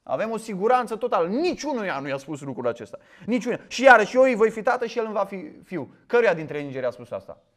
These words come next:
Niciunuia dintre îngeri. Trebuie să știți lucrul acesta. Sunt adventiști astăzi care cred că Domnul Iisus Hristos este un arhanghel, este cel mai mare dintre îngeri.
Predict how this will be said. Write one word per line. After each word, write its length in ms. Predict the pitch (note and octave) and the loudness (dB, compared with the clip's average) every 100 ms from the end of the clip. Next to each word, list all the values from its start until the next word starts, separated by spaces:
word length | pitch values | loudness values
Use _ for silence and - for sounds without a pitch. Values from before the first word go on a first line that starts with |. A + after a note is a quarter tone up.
| _ _ _ | _ _ _
Niciunuia 640 | D#3+ G#3 A3 C#4 D#4+ B3 | -4 -2 -2 -6 -4 -2
dintre 300 | E3+ C#3+ B2+ | -4 -6 -8
îngeri. 320 | A2 F#2 E2 - _ _ _ | -10 -12 -18 -20 _ _ _
Trebuie 220 | - A3+ B3+ | -8 -6 -4
să 120 | A#3+ | -6
știți 300 | - C#4+ A3+ | -6 -10 -8
lucrul 200 | F3+ D#3+ | -8 -8
acesta. 280 | D#3+ G3 G#3 | -8 -10 -12
Sunt 220 | G#3+ F#3+ | -8 -6
adventiști 560 | E3 D3 C#3 F#3 - | -6 -8 -10 -14 -10
astăzi 360 | A#2+ G#2 - F#3+ | -8 -8 -12 -12
care 180 | D#3+ C#3 | -10 -10
cred 240 | E3+ G3 | -10 -12
că 80 | E3 | -12
Domnul 280 | C3+ E3 E3 | -12 -12 -12
Iisus 300 | C#3 F3 - | -14 -18 -18
Hristos 540 | D3 - D3 F3+ F#3+ _ _ _ _ | -20 -16 -10 -10 -12 _ _ _ _
este 440 | C#3+ F3 G3+ G3+ | -8 -6 -6 -8
un 180 | G3 G3 | -8 -6
arhanghel, 640 | F3+ F3+ G3+ F#3 C#3 G#2 | -6 -4 -4 -4 -6 -10
este 160 | C3+ - | -12 -14
cel 260 | - A#3 G#3+ | -8 -6 -4
mai 120 | G3+ | -6
mare 360 | G3 G3+ G3+ F3 | -6 -4 -4 -4
dintre 420 | E3+ E3+ F3 F3+ | -8 -10 -6 -6
îngeri. 580 | F3 D#3+ D3 B2 E2+ | -6 -8 -8 -10 -10